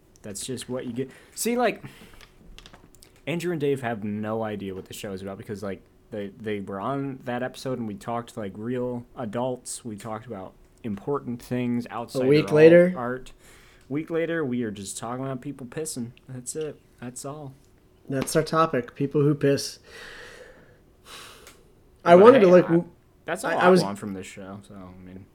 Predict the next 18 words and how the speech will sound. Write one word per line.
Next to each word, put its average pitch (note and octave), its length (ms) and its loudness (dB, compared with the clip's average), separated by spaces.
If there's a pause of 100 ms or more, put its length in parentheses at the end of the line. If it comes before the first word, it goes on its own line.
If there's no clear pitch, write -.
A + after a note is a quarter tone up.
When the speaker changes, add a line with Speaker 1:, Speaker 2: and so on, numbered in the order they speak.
Speaker 2:
Yeah, D3+ 520 6 (560)
yeah. A2+ 320 -4 (520)
I - 40 0
wanted G#3+ 180 8
to F#3+ 60 10
look E3+ 180 8
more D#3+ 180 10
into C#3+ 180 4
that, B2+ 320 0 (100)
that A2+ 220 -6
Ford B2+ 340 0
commercial, A2+ 440 -4
but A#2 240 -4
I G#2+ 140 -10
just, - 640 -4
I - 60 -14
didn't D#3 260 2
have, C#3+ 560 -2